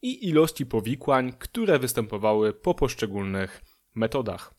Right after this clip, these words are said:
Z L I A moim zdaniem naprawdę warto się zapoznać, bo jest to bardzo prosty, ale też bardzo skuteczny sposób leczenia bólu pooperacyjnego przy zabiegach kolana. Z doświadczenia powiem, że nie tylko A C L,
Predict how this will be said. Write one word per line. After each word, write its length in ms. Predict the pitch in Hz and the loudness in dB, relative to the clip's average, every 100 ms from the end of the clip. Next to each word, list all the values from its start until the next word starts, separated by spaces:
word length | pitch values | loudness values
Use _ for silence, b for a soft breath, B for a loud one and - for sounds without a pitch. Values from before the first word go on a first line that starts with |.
| - - _ | -20 -20 _
Z 180 | - - | -8 0
L 200 | 208 202 | 6 6
I 160 | 190 151 | 4 2
A 160 | 143 147 | 4 4
moim 220 | 139 120 | 2 2
zdaniem 280 | 120 131 113 | 2 2 2
naprawdę 360 | 110 117 110 | 0 0 2
warto 280 | 107 139 143 | 2 2 0
się 300 | 123 127 123 - | 0 2 2 0
zapoznać, 580 | 113 - 123 117 113 | -4 -2 -2 0 -2
bo 100 | - | 0
jest 160 | 107 - | -2 0
to 180 | 113 107 | -2 -4
bardzo 440 | 101 135 131 117 | 0 2 2 0
prosty, 680 | 113 147 180 - 156 139 135 | -4 -4 -4 -2 0 0 2
ale 160 | 120 113 | 0 0
też 160 | 110 | 0
bardzo 280 | 107 113 110 | 0 0 -2
skuteczny 480 | - 117 110 - 104 | -6 -4 -4 -4 -8
sposób 340 | - 104 104 | -6 -6 -4
leczenia 340 | 107 104 104 98 | -6 -4 -6 -6
bólu 240 | 101 101 | -4 -4
pooperacyjnego 760 | 104 101 101 95 - 104 104 101 | -2 -4 -4 -8 -8 -6 -4 -4
przy 160 | - | -4
zabiegach 380 | 101 92 101 95 | -4 -4 -4 -6
kolana. 440 | - 113 143 123 110 B B B B - | -2 0 2 -2 -4 B B B B -18
Z 300 | - 165 165 | -12 -10 0
doświadczenia 680 | 208 - 165 - 160 135 | 0 2 -2 -2 -2 -2
powiem, 340 | 120 127 123 117 | -2 -2 0 -2
że 100 | 107 | -2
nie 100 | 107 | -2
tylko 320 | 143 131 110 | -2 -2 -4
A 60 | 104 | -4
C 260 | - 98 | -4 -2
L, 160 | 117 | -2